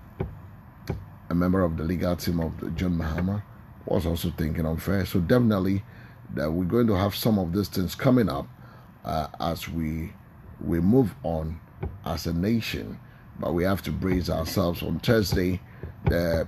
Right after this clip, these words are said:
pre-trial will start, and definitely we will get somewhere as we sojourn for God and country this morning. The Speaker of Parliament, Alban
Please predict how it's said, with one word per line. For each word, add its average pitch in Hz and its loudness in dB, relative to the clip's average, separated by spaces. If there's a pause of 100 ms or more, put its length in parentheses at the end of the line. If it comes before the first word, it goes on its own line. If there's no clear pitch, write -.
pre-trial 92 2 (540)
will 104 2
start, - 0 (520)
and 76 -4
definitely 85 -2
we 82 -4
will 85 -2
get 82 -6
somewhere 82 -2 (520)
as - -2 (120)
we 85 0 (420)
sojourn 85 0 (1400)
for - 2
God 82 0 (440)
and 90 -2
country 85 -2 (140)
this - -4
morning. 85 2
The 104 2
Speaker 139 4
of 120 -2
Parliament, 107 2 (320)
Alban 101 0